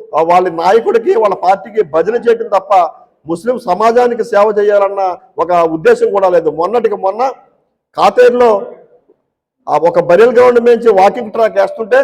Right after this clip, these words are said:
ఆ వాకింగ్ ట్రాక్ వేయకూడదని చెప్పేసి మేము అక్కడికి వెళ్ళి నించుంటే,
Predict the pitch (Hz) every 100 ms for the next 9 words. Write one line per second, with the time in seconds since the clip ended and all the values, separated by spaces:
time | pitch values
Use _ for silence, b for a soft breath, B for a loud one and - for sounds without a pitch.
0 | 247 - - _ _ _ 143 147 190 214
1 | 247 233 254 247 - 220 214 214 208 165
2 | 233 240 254 247 220 226 226 220 226 196
3 | 226 226 208 202 254 247 226 202